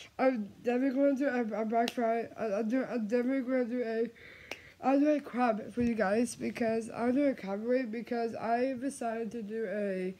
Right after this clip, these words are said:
a Black Friday shopping haul pretty soon, probably on Thanksgiving ish,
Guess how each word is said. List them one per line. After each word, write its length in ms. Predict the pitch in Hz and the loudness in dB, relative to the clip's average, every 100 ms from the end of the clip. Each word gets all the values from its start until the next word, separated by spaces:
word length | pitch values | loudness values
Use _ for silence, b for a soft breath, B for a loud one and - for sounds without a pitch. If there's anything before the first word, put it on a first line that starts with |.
| B B - | B B -6
a 100 | 226 | -4
Black 340 | 208 226 233 | 0 0 0
Friday 260 | 233 220 233 | 0 0 0
shopping 420 | 220 214 202 208 | -2 -6 -4 -6
haul 340 | 185 190 190 208 B B B | -4 -4 -4 -6 B B B
pretty 340 | - 233 262 254 | -4 0 2 0
soon, 360 | - 247 240 | 0 -2 0
probably 380 | - 233 233 226 | 0 -2 0 -2
on 60 | 208 | -2
Thanksgiving 760 | 226 220 190 214 196 202 202 - B B B | -2 -4 -6 -6 -4 -2 -4 -6 B B B
ish, 380 | 220 226 220 | -4 -2 -2